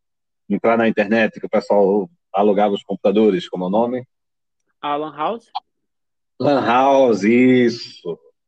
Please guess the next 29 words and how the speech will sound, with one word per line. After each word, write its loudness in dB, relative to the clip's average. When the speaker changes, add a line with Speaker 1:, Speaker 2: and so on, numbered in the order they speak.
Speaker 1:
Lan 0
House, 0
quando 0
surgiu 0
as 4
Lan 2
House, 0
a -8
gente -16
ia, 0
né? -8
E -2
mostrou 2
Lan 0
House 0
toda 0
prontinha, -2
mas 0
a -2
internet -4
não -2
chegou 0
no -6
Brasil, -2
né? -6
Isso -8
é 2
triste, -8
né? -6